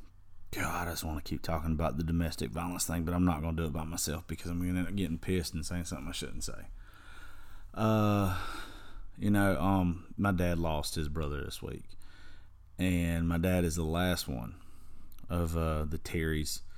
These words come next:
uh, well, younger Terrys. My granddaddy, he's still around, but, um, he was the oldest of three,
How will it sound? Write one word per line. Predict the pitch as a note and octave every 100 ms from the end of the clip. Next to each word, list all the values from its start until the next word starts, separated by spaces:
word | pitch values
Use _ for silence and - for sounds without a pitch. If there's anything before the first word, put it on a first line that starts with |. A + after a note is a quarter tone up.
| - - - - -
uh, | E2+ E2+ D#2+ D2+ D2 - - - - - -
well, | E2+ F2+
younger | F2 E2+
Terrys. | D2 - C2+
My | D#2 D#2+
granddaddy, | D#2 D2 C#2 D2 D2
he's | D2 -
still | - A1+
around, | A#1+ B1+ B1 - - - - - - - - -
but, | F#2+ F2
um, | E2+ F2 E2+ D#2+ D2 - - - - - - - - - -
he | F#2+
was | F2
the | E2
oldest | F2+ G2 G2 -
of | -
three, | F#2 E2+ E2 D#2+